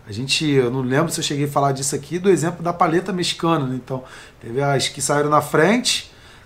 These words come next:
lá, e que começaram a ditar, ditar, não ditar moda, mas ditar tendência, e depois outras que entraram e que começaram a construir o negócio, começaram a investir,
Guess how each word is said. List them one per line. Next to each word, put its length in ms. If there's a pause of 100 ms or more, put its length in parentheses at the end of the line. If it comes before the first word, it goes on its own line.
(220)
lá, 340
e 60
que 100
começaram 500
a 20
ditar, 680
ditar, 920 (220)
não 100
ditar 280
moda, 360
mas 200
ditar 300
tendência, 720 (340)
e 60
depois 480
outras 400
que 160
entraram 680 (400)
e 80
que 140
começaram 560
a 20
construir 400
o 60
negócio, 320
começaram 420
a 40
investir, 600